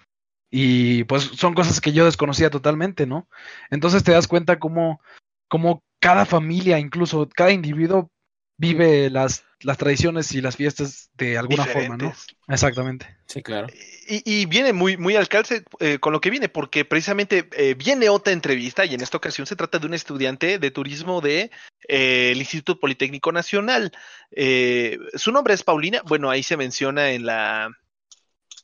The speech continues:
Speaker 2: En la, en la entrevista. Ah, bueno, antes que nada, este, Juan, Moni, eh, muchas gracias por concedernos esta entrevista a, al podcast de Pláticas de Medianoche. Este, muy pronto tendrán su kit,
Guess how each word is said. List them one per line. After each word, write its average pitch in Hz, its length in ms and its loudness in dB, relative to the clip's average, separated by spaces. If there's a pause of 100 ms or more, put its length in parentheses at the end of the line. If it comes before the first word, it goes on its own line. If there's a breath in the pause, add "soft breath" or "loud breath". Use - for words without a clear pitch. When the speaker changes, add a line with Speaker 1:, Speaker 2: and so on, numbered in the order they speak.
(160)
Speaker 2:
En 110 260 -8
la, 107 600 -2 (220)
en 135 100 0
la 147 60 2
entrevista. 147 480 -2
Ah, 208 40 4
bueno, 247 180 4
antes 269 140 -2
que 208 120 0
nada, 208 320 4
este, 147 320 -2
Juan, 214 360 0
Moni, 190 400 -2 (160)
eh, 120 460 -4
muchas 185 500 -2
gracias 226 340 0
por 151 220 -4
concedernos 160 540 -2
esta 196 140 -6
entrevista 151 580 -2
a, 110 520 0 (220)
al 117 140 -6
podcast 147 400 -2
de 113 120 -4
Pláticas 135 400 -4
de 117 60 -8
Medianoche. 139 560 -2 (600 soft breath)
Este, 135 400 0
muy 196 140 2
pronto 233 300 0
tendrán 170 340 0
su 170 180 -6
kit, 240 400 0